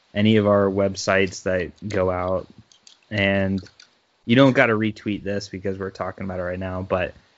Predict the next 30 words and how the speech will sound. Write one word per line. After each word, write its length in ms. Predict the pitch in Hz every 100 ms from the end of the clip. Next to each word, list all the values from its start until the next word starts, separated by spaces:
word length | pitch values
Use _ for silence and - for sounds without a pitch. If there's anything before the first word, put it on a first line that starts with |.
| _
just 140 | 113 107
message 400 | 113 120 131 117
me 120 | 123
your 120 | 117
PlayStation 600 | - 110 110 113 107 110
name, 460 | 107 107 107 107 104
and 300 | 95 98 98
of 140 | 95 -
course, 540 | - 120 120 117 - _ _ _
the 80 | -
big 220 | 101 113 104
prize 500 | 120 107 107 101 104
is 80 |
a 80 | 98
PlayStation 640 | 92 101 107 110 104 113 101
gift 220 | 101 101
card 480 | 107 98 98 98 98 _ _ _ _
for 240 | 104 117
the 80 | 127
winner, 580 | 110 107 104 104 104 107 -
no 100 | 104
matter 260 | 107 101 95
who 220 | 117 123
it 80 | 110
is. 420 | 101 98 101 - _ _ _ _ _
They're 100 | 98
gonna 180 | 101 101
get 180 | 98 95
it. 180 | 95 - _ _ _ _ _ _ -
Uh, 520 | 95 90 90 87